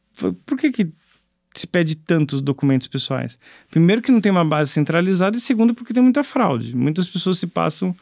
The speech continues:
por outras falsificando documento.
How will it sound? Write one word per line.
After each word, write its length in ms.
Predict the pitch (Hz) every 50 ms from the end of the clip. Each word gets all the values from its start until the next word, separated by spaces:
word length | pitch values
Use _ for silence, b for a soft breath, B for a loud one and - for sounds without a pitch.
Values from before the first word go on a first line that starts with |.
| B B B B B B B B
por 140 | - 170 165
outras 500 | 165 165 175 170 190 185 180 165 - - _ _
falsificando 500 | - - 170 170 156 - - 175 170 175
documento. 540 | 170 180 180 214 208 180 151 117 113 110 -